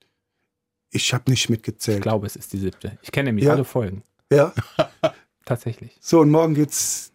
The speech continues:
Speaker 1: ist der Saab den ersten Tag wieder unterwegs. Ähm, die fangen morgen an zu drehen. Äh, sehr viele, äh, Folgen auch. Ich, ich hab's jetzt vergessen, aber, äh, außergewöhnlich viele Folgen jetzt. Äh, mach ich auch sehr gerne, freue ich mich, weil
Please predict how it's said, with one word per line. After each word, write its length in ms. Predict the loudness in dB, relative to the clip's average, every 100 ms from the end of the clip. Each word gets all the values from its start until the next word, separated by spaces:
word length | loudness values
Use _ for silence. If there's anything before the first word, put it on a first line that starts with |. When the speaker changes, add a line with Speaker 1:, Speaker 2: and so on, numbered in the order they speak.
| -6
Speaker 1:
ist 260 | -6 0
der 240 | 2 4 4
Saab 340 | 2 2 -2 -20 -20 _ -2
den 280 | -2 -2 0
ersten 300 | 0 2 0
Tag 220 | 0 -2
wieder 120 | -2
unterwegs. 600 | 0 0 0 0 -4 -18 _ _ _ _ _ _ _ _ _ _ _ -20 -20 -16 -2
Ähm, 400 | 4 4 4 2 -2 -8
die 60 |
fangen 200 | -2 2
morgen 200 | 4 2
an 120 | 0 -2
zu 100 | 0
drehen. 300 | 0 0 -4 _ _ -4
Äh, 140 | -2 -2
sehr 300 | -6 0 0
viele, 720 | 0 -8 -2 4 6 6 4 0 -2
äh, 40 |
Folgen 540 | -2 -2 2 4 4 0
auch. 140 | 0
Ich, 180 | -2 -4
ich 160 | -4 -2
hab's 120 | -2
jetzt 140 | -2
vergessen, 480 | 0 0 0 0 -2
aber, 220 | 0 0
äh, 240 | 0 0 0
außergewöhnlich 540 | 0 2 0 0 -2
viele 200 | -2 -2
Folgen 320 | 0 -2 0
jetzt. 400 | -2 -2 -6 -12 _ _ _ _ _ _ _ _ -2
Äh, 180 | 0 0 0
mach 140 | 0
ich 140 | 0
auch 120 | 0 2
sehr 160 | 2
gerne, 260 | 2 0 -4
freue 300 | -4 0 0
ich 160 | 0
mich, 340 | -2 -2 -4 -16 _ _ 0
weil 320 | 4 4